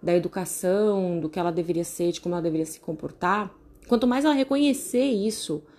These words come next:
esses padrões de comportamento que ela tem, né, que ela, ela tem porque disseram pra ela que era certo e, e,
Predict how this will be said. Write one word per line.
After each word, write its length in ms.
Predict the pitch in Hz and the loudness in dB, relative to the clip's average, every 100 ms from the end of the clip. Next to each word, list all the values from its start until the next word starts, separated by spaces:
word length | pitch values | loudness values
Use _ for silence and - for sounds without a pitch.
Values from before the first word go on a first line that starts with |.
| - - - | -20 -20 -6
esses 320 | 185 208 - | -4 -4 -6
padrões 1080 | - 202 165 160 180 233 233 170 160 - - - - - - - | -2 -2 0 2 4 4 2 0 -4 -10 -16 -20 -20 -20 -20 -14
de 200 | - 165 | -6 -6
comportamento 1200 | - 214 226 226 226 226 202 180 185 240 262 247 | 0 2 2 2 0 0 0 2 2 4 2 0
que 180 | 180 - | -8 -4
ela 220 | 190 196 | -2 -2
tem, 800 | 196 - _ 214 240 294 247 156 151 - _ _ - - - - - - | -4 -10 _ 2 4 4 2 -2 -8 -20 _ _ -20 -20 -20 -20 -20 -8
né, 240 | 175 175 | -2 0
que 160 | 190 208 | 0 2
ela, 260 | 180 190 - - _ _ | 2 0 -4 -18 _ _
ela 300 | - - 202 | -10 -4 -4
tem 500 | 214 - 254 262 294 | -4 4 4 6 2
porque 480 | 302 254 - - 247 | 0 -4 -4 2 2
disseram 420 | 214 - 240 226 | 2 -2 -2 -2
pra 120 | 220 208 | -2 -2
ela 80 | 202 | -2
que 80 | |
era 100 | 196 | -4
certo 420 | 185 - 226 233 262 - - - - | -4 -2 -2 -2 -8 -10 -20 -20 -4
e, 920 | 208 - 214 202 202 196 190 185 175 | -2 0 -2 0 0 2 2 2 0
e, 120 | 156 | -2